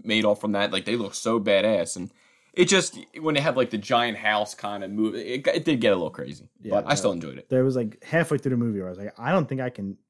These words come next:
Speaker 2: trip balls and think of weirder shit than what's happening."
Speaker 1: It, it, it's definitely, we never got a movie like that before.
Speaker 2: Uh, speaking of, well, not getting a movie like this, we've gotten C G movies before. This is Pokemon Mewtwo Strikes Back Evolution.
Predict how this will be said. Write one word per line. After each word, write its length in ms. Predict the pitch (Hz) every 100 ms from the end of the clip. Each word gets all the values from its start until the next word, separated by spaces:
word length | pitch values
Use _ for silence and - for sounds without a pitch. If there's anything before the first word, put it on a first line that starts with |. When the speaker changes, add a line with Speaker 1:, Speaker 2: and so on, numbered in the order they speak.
| _
Speaker 2:
trip 340 | - 160 113 110
balls 480 | 117 123 101 98 -
and 120 | 104
think 240 | - 113 107
of 120 | 95
weirder 280 | 104 101 101
shit 340 | - 113 -
than 140 | 104 101
what's 160 | 101
happening." 300 | - 92 92 110
Speaker 1:
It, 80 | 104
it, 180 | 127 123
it's 160 | 107
definitely, 540 | 139 135 - 143 120 110
we 160 | 104 110
never 320 | 110 117 113
got 140 | 110 110
a 40 |
movie 200 | 110 104
like 180 | 98 92
that 180 | 78 71
before. 320 | 65 67 62 - - -
Speaker 2:
Uh, 300 | 127 131 131 - _ -
speaking 400 | - 190 214 196
of, 400 | 156 147 135 - _ _ _ _ _ _ _ _ _ _
well, 360 | 294 330 302 285
not 380 | 247 220 214 160
getting 220 | 170 165
a 40 |
movie 180 | 143 143
like 120 | 135
this, 180 | 131 127
we've 140 | 175
gotten 240 | 139 117 101
C 160 | -
G 140 | 98 101
movies 260 | 101 101
before. 400 | 101 107 - 101
This 180 | 117 175
is 100 | 175
Pokemon 640 | - 175 175 170 147 135 117
Mewtwo 400 | 139 185 - 185
Strikes 360 | 147 160 160 -
Back 260 | 147 143
Evolution. 840 | - 143 151 139 160 - 123 104